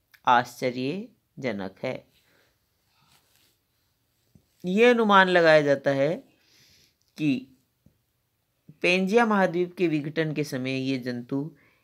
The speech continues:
इसी क्षेत्र में पृथक्करण के परिणाम स्वरूप रह गए, जिनकी उत्पत्ति आज भी जारी है।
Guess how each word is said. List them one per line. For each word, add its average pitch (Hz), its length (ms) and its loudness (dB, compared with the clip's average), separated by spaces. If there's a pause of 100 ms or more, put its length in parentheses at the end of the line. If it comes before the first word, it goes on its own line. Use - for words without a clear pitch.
(140)
इसी 233 360 -4
क्षेत्र 160 400 -6
में 131 280 -4
पृथक्करण 123 680 -6
के 123 120 -10
परिणाम 113 480 -8
स्वरूप 156 480 -10 (1000)
रह 143 280 2
गए, 185 320 -2
जिनकी 139 400 -10
उत्पत्ति 139 680 -8
आज 123 360 -2
भी 156 360 -8
जारी 110 420 -4
है। - 300 -18